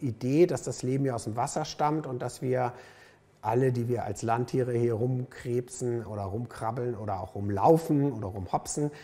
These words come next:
dass wir von wasserlebenden Vorfahren abstimmen, stammen. Also auch diese Idee ist sicherlich in diesem Modell, in diesem, äh, in diesem Präparat hier noch mal eingefangen.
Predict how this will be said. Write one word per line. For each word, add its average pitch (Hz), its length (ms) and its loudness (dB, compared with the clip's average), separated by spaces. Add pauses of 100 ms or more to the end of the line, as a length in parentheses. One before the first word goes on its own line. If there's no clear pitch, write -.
(140)
dass 131 280 -8
wir 135 200 2
von 123 480 -4 (160)
wasserlebenden 113 920 -4
Vorfahren 107 520 -6
abstimmen, 92 580 -6 (100)
stammen. 95 380 -4
Also 101 220 -6
auch 101 140 -6
diese 151 240 4
Idee 135 340 0
ist 156 160 -6
sicherlich 135 400 -2
in 127 80 -2
diesem 120 240 -2
Modell, 120 420 0 (260)
in 123 80 -6
diesem, 113 380 -4
äh, 107 220 -6
in 110 80 -6
diesem 110 180 -6
Präparat 107 520 -4
hier 123 100 -2
noch 117 180 -8
mal 110 180 -6
eingefangen. 117 560 -6